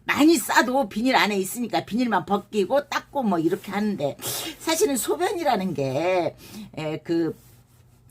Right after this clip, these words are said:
어, 그 안에서, 어, 빨리 갈아주지 않으면, 어,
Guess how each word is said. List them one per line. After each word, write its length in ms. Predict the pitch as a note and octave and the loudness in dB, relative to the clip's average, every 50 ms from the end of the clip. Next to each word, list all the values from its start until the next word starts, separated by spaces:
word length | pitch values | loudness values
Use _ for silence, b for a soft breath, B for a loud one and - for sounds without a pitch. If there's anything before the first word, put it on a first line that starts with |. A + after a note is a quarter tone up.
| - b b b b b b _ | -20 b b b b b b _
어, 200 | - C#3+ C#3+ - | -2 -2 -2 -2
그 400 | - D#3 C#3+ C#3 C3 B2 C3 - - | -2 0 0 2 2 0 -4 -6 -6
안에서, 640 | - D#3 G#3 A#3 B3 B3+ G#3+ - F3+ C#3 B2 A#2 A#2 - _ _ _ | -2 0 2 4 4 4 2 2 0 0 0 -2 -6 -10 _ _ _
어, 260 | - - A#2 A#2+ - - _ | -2 -2 0 0 -2 0 _
빨리 240 | - D4+ F4+ E4+ D4 | 2 2 2 -2 -4
갈아주지 500 | - - G#3+ - G#3+ G#3 F#3 F3 - F3+ | -4 0 2 2 2 2 0 0 0 2
않으면, 540 | C#3+ D3 D3 C#3+ D3+ F3+ G3+ G3 E3 C#3+ B2+ B B G3 G3 B B - | 2 2 0 -2 -2 -2 -2 -2 -2 -4 -6 B B -18 -18 B B -18
어, 120 | - - | -18 -18